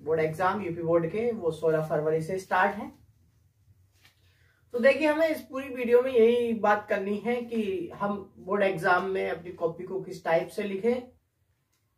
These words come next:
किस प्रकार की राइटिंग हमारी होनी चाहिए कि जिससे ज्यादा ex-, नंबर हमारे आ सके। देखिए हम सभी जानते हैं कि अच्छा writing अच्छे number पाने का एक कारण बन सकता है, और होता भी यही है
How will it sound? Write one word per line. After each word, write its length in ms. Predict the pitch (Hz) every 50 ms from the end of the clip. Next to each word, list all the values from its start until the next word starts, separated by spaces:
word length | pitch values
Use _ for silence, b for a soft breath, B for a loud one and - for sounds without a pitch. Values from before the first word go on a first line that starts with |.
| _ -
किस 80 | 185
प्रकार 380 | 170 - 185 180 196 190 196 202
की 80 | 208 190
राइटिंग 340 | 165 160 156 156 202 196 196
हमारी 280 | 196 190 196 196 202
होनी 200 | 202 208 208 214 208
चाहिए 280 | 214 220 226 240 269 254
कि 160 | 233 233 208
जिससे 320 | - 170 175 165 - 196 175
ज्यादा 280 | 160 151 156 165 165
ex-, 240 | 160 156 - - 151 160 156 151 147 147
नंबर 300 | 147 147 151 147 143 143
हमारे 320 | 139 135 135 156 208 233
आ 140 | - 156 139
सके। 360 | - 107 101 90 - 120 120 - _ _ _ _ _ _ _ _ _ _ _ _ _ _ _ _ _ -
देखिए 160 | 233 240 294
हम 120 | 320 320 311
सभी 260 | - 285 226 233 262
जानते 360 | 247 262 233 226 226 226 247 247
हैं 180 | 254 262 254 -
कि 60 | 269
अच्छा 380 | 254 - - - - 226 254 254
writing 480 | 226 220 214 214 208 208 226 233 233 240 240 - - _ _ _ _ _ _ _ _ _ -
अच्छे 300 | - 165 - - 226 220
number 360 | 208 196 190 190 196 214 214 214 - -
पाने 300 | 190 180 175 180 190 190
का 140 | 185 196
एक 160 | 185 185 - -
कारण 260 | 165 156 151 160 170
बन 120 | 165 160 151
सकता 340 | - - - - - - -
है, 120 | - - - - _ _ _ _ _ _ _ _ _ _ _ _ _ _ _ _ -
और 80 | 277
होता 300 | 269 233 233 226 247 254
भी 140 | 247 240 240
यही 280 | 220 185 170 156 - 127
है 80 | -